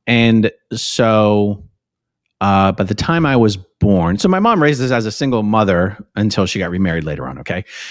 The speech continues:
So she moved from Iowa out to the East Coast, out to the, uh, New Jersey, Philadelphia, Boston, Massachusetts area, the Northeast. And somehow she met a friend named Cheryl Scordato, who got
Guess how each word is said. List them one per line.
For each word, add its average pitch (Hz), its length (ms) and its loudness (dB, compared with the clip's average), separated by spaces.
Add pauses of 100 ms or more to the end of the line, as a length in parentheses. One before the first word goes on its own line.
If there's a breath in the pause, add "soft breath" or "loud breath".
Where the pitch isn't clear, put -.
(100 loud breath)
So 135 380 0
she - 180 -2
moved 180 300 4
from 214 160 -4
Iowa 135 240 0
out 117 240 -6
to 131 80 -6
the 110 120 -8
East 110 160 -8
Coast, - 520 -6 (260)
out 101 160 0
to - 140 0
the, 87 260 0
uh, 85 240 -4
New 113 200 2
Jersey, 95 480 0 (160)
Philadelphia, 90 500 0
Boston, 85 380 -2
Massachusetts - 760 -6 (140)
area, 95 200 -8
the 101 80 -6
Northeast. 95 560 -6 (440 loud breath)
And 143 200 -2
somehow 208 340 0
she 165 160 -4
met 131 280 -2 (100)
a 113 240 -2
friend 110 200 0
named 107 140 2
Cheryl 101 340 0
Scordato, 90 600 -2
who 107 200 0
got 101 300 0